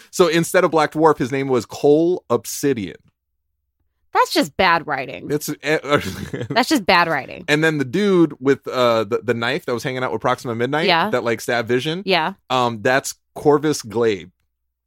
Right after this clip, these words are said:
Speaker 2: Okay.
Speaker 1: Yeah, so th-, they, they all have names.
Speaker 2: Like, these were a little, these are a little much on the names,
Speaker 1: They,
Speaker 2: but
Speaker 1: they, <laughs> but, but that's, those are their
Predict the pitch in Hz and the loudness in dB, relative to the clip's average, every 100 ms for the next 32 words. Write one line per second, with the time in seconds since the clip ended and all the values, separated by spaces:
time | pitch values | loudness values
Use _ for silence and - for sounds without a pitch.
0 | _ _ _ _ 247 254 214 190 - 117 | _ _ _ _ -12 -4 -2 -4 -2 0
1 | 101 - 131 135 113 127 113 113 123 123 | 0 -2 -2 0 0 0 0 0 0 2
2 | 123 123 104 95 - 240 208 294 302 277 | 0 0 -4 -8 0 2 4 2 4 4
3 | 214 190 196 202 190 185 175 - _ 196 | 4 4 4 4 4 2 -2 -8 _ -6
4 | 190 175 165 165 160 156 - - 98 - | -4 -4 -4 -6 -6 -10 -10 -12 -14 -14
5 | 104 73 82 - - 143 156 151 110 107 | -16 -18 -20 -18 -2 2 4 4 4 4
6 | 143 156 156 180 214 269 269 - - 339 | 4 4 4 2 -4 -6 -6 -6 -8 -6
7 | 370 349 | -4 -4